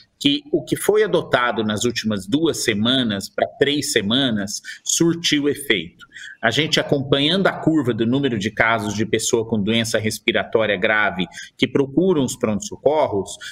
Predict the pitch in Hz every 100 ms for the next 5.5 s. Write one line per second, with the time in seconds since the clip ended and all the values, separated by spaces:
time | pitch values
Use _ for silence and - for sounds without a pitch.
0 | - 139 170 175 170 165 170 185 180 135
1 | 120 120 143 175 147 135 - 110 135 160
2 | 135 135 135 147 135 147 147 151 147 -
3 | 139 143 139 139 135 - 143 139 - -
4 | _ - 131 139 143 143 135 135 135 117
5 | 104 - - -